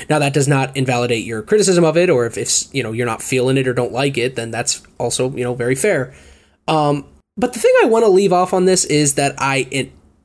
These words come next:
in my opinion, I'm fine with putting my foot down on saying I think this had potential, because this is just the, the nature of online games. Uh, it did not feel super complete when it was launched. They get a pass on that from me because it included a game I paid for already.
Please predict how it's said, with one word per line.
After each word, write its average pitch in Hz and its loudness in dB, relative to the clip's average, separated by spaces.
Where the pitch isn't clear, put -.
in 120 -4
my 196 2
opinion, 156 2
I'm 151 -2
fine 202 2
with 185 -4
putting 170 0
my 151 0
foot 147 0
down 131 0
on 123 -4
saying 127 -2
I 127 -4
think 185 0
this 160 2
had 139 -4
potential, - -8
because 131 -2
this 160 2
is 185 0
just - 0
the, 165 0
the 147 -2
nature 196 2
of 180 2
online 156 2
games. 165 -2
Uh, 135 0
it 135 0
did 175 2
not 220 0
feel 214 2
super 190 0
complete 160 0
when 156 -2
it 110 -4
was 135 -4
launched. 117 -4
They 156 2
get 160 2
a 139 0
pass 233 -2
on 240 4
that 202 0
from 190 2
me 160 4
because 156 0
it 135 2
included 143 2
a 147 0
game 135 0
I 127 -2
paid 123 -2
for 120 -2
already. 113 -2